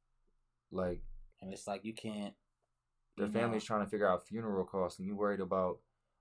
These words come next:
Speaker 1: a Walmart that a couple jackasses out of the group
Speaker 2: They
Speaker 1: took
Speaker 2: got
Speaker 1: advantage of the
Speaker 2: insurance. Yeah,
Speaker 1: situation
Speaker 2: dog.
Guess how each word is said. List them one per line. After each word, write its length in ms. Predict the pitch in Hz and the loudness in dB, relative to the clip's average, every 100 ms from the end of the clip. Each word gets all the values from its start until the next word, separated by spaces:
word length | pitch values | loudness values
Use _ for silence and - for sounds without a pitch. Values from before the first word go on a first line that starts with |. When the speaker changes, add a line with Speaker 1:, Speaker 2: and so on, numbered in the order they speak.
| - | -8
Speaker 1:
a 80 | 82 | -4
Walmart 500 | 82 107 104 98 95 | 2 2 4 2 2
that 180 | 90 - | -2 -4
a 60 | - | -8
couple 280 | - 107 95 | -8 -4 -2
jackasses 640 | 92 98 104 95 90 87 | 2 2 4 0 -2 -2
out 160 | 90 90 | -2 0
of 80 | 87 | -2
the 60 | |
group 320 | 90 98 104 - _ _ - | -6 -2 -2 -4 _ _ -4
Speaker 2:
They 60 | |
Speaker 1:
took 120 | 104 113 | 0 2
Speaker 2:
got 160 | 98 | 0
Speaker 1:
advantage 420 | 82 98 117 107 | 2 4 6 4
of 80 | 104 | 2
the 60 | 95 | 0
Speaker 2:
insurance. 100 | 92 | 0
Yeah, 60 | 107 | 0
Speaker 1:
situation 560 | 95 90 113 110 98 | 0 2 4 4 -2
Speaker 2:
dog. 240 | 95 101 | -4 -4